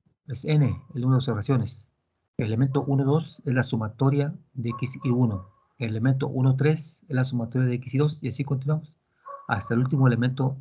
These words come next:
la primera hilera de X transpuesta X, es la sumatoria de X y K. Y así sucesivamente. Nosotros ustedes en su diagonal principal, pero primero tiene N, después tiene la suma de cuadrados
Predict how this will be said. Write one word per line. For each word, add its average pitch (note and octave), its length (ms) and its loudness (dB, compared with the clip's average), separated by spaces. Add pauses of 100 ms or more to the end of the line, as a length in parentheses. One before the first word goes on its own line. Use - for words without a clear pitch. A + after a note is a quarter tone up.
(180)
la A2 120 -6
primera A#2 320 -2
hilera B2 400 2
de A#2+ 100 -8
X A2 100 -10
transpuesta C3 320 -4
X, C#3+ 320 -4
es B2 80 0
la A#2+ 80 -2
sumatoria B2 340 0
de B2+ 60 -8
X - 100 -14 (100)
y C3 100 -2
K. - 260 -6 (1080)
Y D3 60 4
así C3+ 220 6
sucesivamente. E3+ 560 2
Nosotros E3 420 -2
ustedes D#3 220 0
en C#3 160 -4
su C3 140 -2
diagonal B2 340 2
principal, F3 600 0 (640)
pero A#2+ 140 0
primero B2 260 2
tiene C#3+ 260 2
N, D3 260 2
después C3 280 -8
tiene C3 180 4
la A#2 80 2
suma C#3+ 240 0
de C3 120 2
cuadrados B2 680 -2